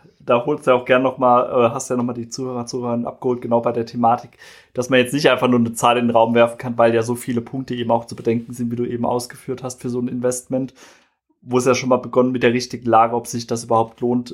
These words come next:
äh, dort Ladeinfrastruktur eben aufzubauen oder in so einen H-P-C-Park zu investieren. Ich glaub, wir haben jetzt hier einen ganz guten Abriss bekommen von eurem Angebot von Citywatt, was ihr im Markt anbietet, was für Möglichkeiten es gibt. Wir werden im Artikel dazu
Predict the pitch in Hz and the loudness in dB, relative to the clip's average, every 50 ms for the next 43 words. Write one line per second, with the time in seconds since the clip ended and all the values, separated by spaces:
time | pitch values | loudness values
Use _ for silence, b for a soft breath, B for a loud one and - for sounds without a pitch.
0 | - - - - 120 117 113 - 117 110 110 - 117 113 117 117 120 117 - - | -14 -8 -2 2 2 2 4 2 0 -2 0 2 2 2 2 0 -4 -6 -8 -8
1 | 117 - - 120 117 - - 120 117 117 117 117 120 117 - - 127 117 117 113 | -10 -10 -12 -18 -12 -8 -6 -4 -4 -2 -2 -2 -2 -2 -2 -6 -4 0 0 0
2 | 117 117 117 113 113 113 113 117 113 110 117 120 - 120 113 - - 117 117 117 | 0 -2 -4 -6 -6 -6 -8 -8 -10 -10 -10 -10 -10 -10 -12 -12 -10 -10 -10 -6
3 | - 120 113 110 b b b b b b b b - - 135 127 117 110 117 113 | -4 -4 -4 -4 b b b b b b b b -12 -8 -6 -6 -4 -4 -6 -8
4 | 117 - - 123 120 117 113 b b b b b b - 120 - - 135 131 - | -8 -10 -8 -6 -6 -6 -8 b b b b b b -20 -10 0 2 2 2 4
5 | 135 131 127 135 135 131 135 - 147 135 123 131 131 131 - - 139 135 131 - | 4 4 4 4 2 0 0 2 2 4 4 4 2 0 -2 -4 -6 -6 -6 -6
6 | - 131 131 135 - - 135 - - 147 131 - - - 120 - - 139 151 147 | -6 -4 -4 -2 0 0 0 0 -2 -4 -6 -6 -6 -10 -6 -2 -2 -2 -2 0
7 | - 151 127 123 - 131 127 127 123 127 131 143 151 147 151 147 147 - 139 135 | -2 -2 0 2 2 4 4 4 4 2 0 -4 -4 -4 -4 -4 -4 -6 -8 -8
8 | 120 - 139 - 143 131 135 131 131 - 127 123 - - - 131 120 117 120 123 | -6 -4 -4 -4 -2 0 0 0 0 0 -4 -4 -4 -2 -2 0 2 4 2 2
9 | - - 160 147 139 143 139 143 147 - 147 143 - - 123 - - 131 120 123 | 0 -2 -6 -6 -6 -6 -8 -8 -8 -8 -8 -6 -4 -4 -4 -4 -2 -2 -2 -2
10 | 127 123 - 127 - - 143 127 127 - 135 123 - - 127 - - 127 120 127 | -2 -4 -8 -12 -4 0 0 0 0 -2 -6 -10 -10 -10 -10 -10 -10 -4 0 2
11 | 120 120 120 120 120 117 - 139 127 - 135 127 127 123 - - 143 127 123 123 | 2 4 4 2 2 0 -2 -6 -6 -2 0 0 0 0 -2 -2 -2 -2 -4 -6